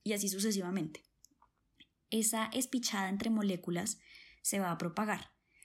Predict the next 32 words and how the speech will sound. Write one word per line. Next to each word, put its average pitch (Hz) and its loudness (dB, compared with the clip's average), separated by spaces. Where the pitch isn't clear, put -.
Hagan 233 6
de 262 2
cuenta 240 0
que 220 0
están 202 0
tres 208 0
amigos 220 2
en 240 4
fila, 180 -2
y 233 4
yo 220 4
llego 208 2
y 220 4
empujo 220 4
al 180 -2
primero. 214 0
Este 269 2
se 233 2
echa 302 0
para 339 4
adelante 277 2
antes 190 0
de 208 0
volver 185 0
a 170 0
su 190 -6
posición 196 0
original, 175 0
empujando 208 2
al 190 0
segundo 170 0
amigo. 208 2